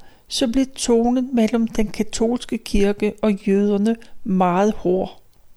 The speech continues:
og de blev tvunget til at udvandre.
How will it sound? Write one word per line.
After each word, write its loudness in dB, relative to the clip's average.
og -2
de 2
blev 2
tvunget 0
til 2
at 0
udvandre. 0